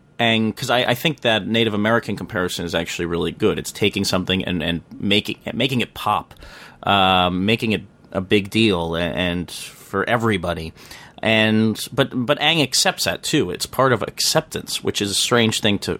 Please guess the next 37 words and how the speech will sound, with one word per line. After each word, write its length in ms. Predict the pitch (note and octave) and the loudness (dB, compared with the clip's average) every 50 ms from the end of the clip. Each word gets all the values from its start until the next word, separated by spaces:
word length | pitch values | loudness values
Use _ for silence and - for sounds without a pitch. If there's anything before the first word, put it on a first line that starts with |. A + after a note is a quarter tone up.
| - | -8
feel 340 | - - - C#3 C#3 G#2 E2 | -10 -4 0 4 4 4 4
because, 420 | - E2+ - - E2+ E2+ - - - - - - - - - - | 2 -2 -2 -2 -2 -2 -2 -6 -8 -14 -18 -18 -18 -16 -10 -4
um, 520 | - A2 G#2+ G#2 G#2 G2 F#2+ F#2+ F#2 E2+ D2+ - - - _ _ - _ _ _ | 0 2 2 4 4 4 2 0 0 -4 -6 -10 -16 -20 _ _ -20 _ _ _
uh, 280 | - B2+ B2+ F#2+ D2 G2+ - | 0 0 2 2 2 0 0
Avatar: 480 | B2+ C#3 D#3 D3+ D3 C3+ - D3 C3+ | 2 0 2 0 0 0 0 0 0
The 160 | B2 A#2 A2 G#2 | 2 2 0 0
Last 340 | - - A#2 A#2+ A#2 - | 2 2 2 2 2 2
Airbender 320 | D#3 F3+ F3 C#3 A#2 G#2+ G2+ | 0 0 2 2 2 0 0
especially 400 | G2+ - - F#3+ - - A2+ G2+ | 0 0 0 0 0 0 0 0
has 120 | F#2+ F2 - | 0 0 0
taken 340 | - B2 - - A2 G2 | 0 0 2 2 0 -2
these 320 | F2+ G2+ F#2+ F#2+ F2+ - - - | -2 -2 -2 0 -2 -2 -2 0
Eastern 440 | - D3+ - - - B2 G#2+ G2 | 0 2 2 2 4 4 4 4
ideas 580 | F#2 F#2 F#2 - - F#2 F#2 F#2 F#2 F2 F2 - | 4 2 0 0 0 0 2 2 2 0 0 -2
and, 360 | - G2+ G2 F#2 F#2+ F2 - - - - - - - - | -2 -2 -2 0 -2 -4 -6 -10 -16 -18 -20 -18 -8 -2
uh, 140 | G2 G2 G2 | 0 0 0
preserved 640 | - - B2+ B2 A2+ G2+ B2 D3+ F3 F3 E3+ C3 A2+ | 0 0 0 0 2 2 2 4 4 2 2 0 0
them, 320 | A#2 A2 G#2+ G#2 G2+ G2+ F2+ | 2 2 4 4 2 2 0
but 200 | - G#2+ - - - - - - - _ - G2 | 0 -2 -4 -4 -6 -18 -20 -20 -20 _ -12 -6
dabbled 400 | - A2+ G#2 G2+ F2+ G2 G2 F2+ | -2 0 2 2 0 0 -4 -4
in 140 | F2+ E2 D#2+ | -4 -4 -4
them. 260 | D2 C#2 C#2 C2+ - - - - - - | -4 -4 -6 -8 -10 -12 -16 -20 -12 -6
And 120 | - A2 A2+ | -2 2 2
I 80 | A2+ | 2
wonder 500 | A2+ A2 B2 C3+ C#3 C#3 C3+ C3+ C#3 C3+ - | 4 4 2 2 2 2 2 2 2 2 2
if 460 | G#2+ A2+ G#2+ G#2+ - - - - - - - - - | 2 2 2 2 -2 -6 -16 -18 -18 -20 -14 -6 -2
it, 200 | A#2+ A#2+ - - | -2 0 2 2
it 160 | B2 - - | 0 0 2
seems 320 | - - F3 E3+ D#3 - | 0 2 4 4 2 2
kind 260 | - - - C#3+ D3 C#3+ | 0 0 0 0 2 2
of 60 | A#2+ | 2
in 80 | B2 G#2+ | 0 0
contention 720 | - - G#2 F#2 - - E3 F#3 - - - - - - - - - - - - - - | 0 -2 -4 -4 -2 0 0 0 0 -2 -6 -6 -12 -16 -20 -20 -20 -20 -20 -16 -6 -2
with 260 | F#2+ F#2 - - - | -2 -2 -2 -2 -2
what 240 | G2 F#2+ F#2 G2+ - _ _ _ - | -2 0 0 0 -2 _ _ _ 0
Aang 340 | F#2 F#2+ F#2+ F2+ F2+ F2 - | 2 2 2 2 0 -4 -6
accepts 640 | - - - - - B2+ - - - - - - | -8 -6 -4 -2 0 0 -2 -2 -4 -6 -6 -6